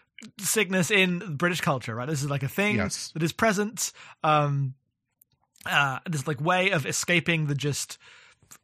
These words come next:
Speaker 1: total emptiness that is modern British life. Uh,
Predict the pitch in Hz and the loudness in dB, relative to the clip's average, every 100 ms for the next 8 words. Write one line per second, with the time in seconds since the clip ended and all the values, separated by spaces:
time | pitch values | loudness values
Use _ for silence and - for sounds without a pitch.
0 | _ - - - - 208 - 196 190 160 | _ -20 -6 0 2 2 2 0 2 0
1 | 175 160 151 - - 156 156 143 147 160 | 2 2 2 0 0 2 2 2 2 2
2 | 160 151 151 - 143 135 - - - - | 2 2 0 2 0 0 -4 -10 -16 -20
3 | - - 143 139 | -10 -2 0 0